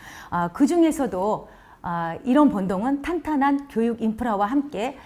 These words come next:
강남구 내에서도 도서, 도서 대출 인구가 굉장히 높습니다.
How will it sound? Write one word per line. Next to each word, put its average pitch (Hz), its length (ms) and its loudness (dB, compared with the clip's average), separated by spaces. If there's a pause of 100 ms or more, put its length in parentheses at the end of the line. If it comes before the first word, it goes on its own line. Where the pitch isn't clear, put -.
(160)
강남구 202 560 -4
내에서도 196 720 -2 (100)
도서, 269 380 -2 (260)
도서 254 300 0
대출 226 360 0
인구가 196 380 0
굉장히 202 460 -4
높습니다. 170 680 -6